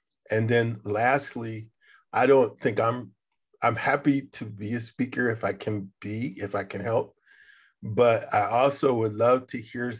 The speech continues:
some people who are trying,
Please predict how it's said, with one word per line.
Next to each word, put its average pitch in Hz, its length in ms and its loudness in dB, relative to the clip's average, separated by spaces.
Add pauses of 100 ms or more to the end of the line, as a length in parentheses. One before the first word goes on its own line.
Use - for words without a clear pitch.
(100)
some 120 460 0
people 113 720 -2 (480)
who 127 340 2
are 104 340 2
trying, 123 460 -2